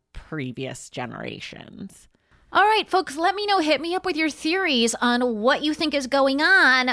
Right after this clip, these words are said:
Speaker 2: with these, this decline in, uh, sex. Um, all right, that is the end of the show. I'm so excited that you guys were here to join me. This was so much fun.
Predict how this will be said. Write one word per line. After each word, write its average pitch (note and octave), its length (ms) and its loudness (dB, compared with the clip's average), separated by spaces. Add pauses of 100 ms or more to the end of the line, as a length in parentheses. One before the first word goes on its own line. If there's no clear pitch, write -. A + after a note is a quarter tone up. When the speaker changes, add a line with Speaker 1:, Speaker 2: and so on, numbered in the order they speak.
Speaker 2:
with C4 400 2
these, D#4 240 -2
this C4 260 -2
decline D#4+ 640 0
in, D4 460 2
uh, E4 260 4
sex. - 840 -2 (580)
Um, A3 340 -4
all E4 80 0
right, A4 220 4 (300)
that G#4 340 2
is F4 140 0
the F#4+ 160 -2
end G#4 160 2
of F#4+ 80 2
the F4 100 2
show. A4+ 480 4
I'm E4+ 140 2
so - 260 0
excited F#4 380 -2
that E4+ 80 -4
you D#4+ 120 -4
guys F4+ 140 -4
were F4 60 -6
here F4 180 -4
to F4 80 -4
join E4 320 -2
me. F#4 160 -2
This F#4+ 160 -2
was F4+ 120 -4
so G#4 320 0
much G#4 260 2
fun. D#4+ 680 2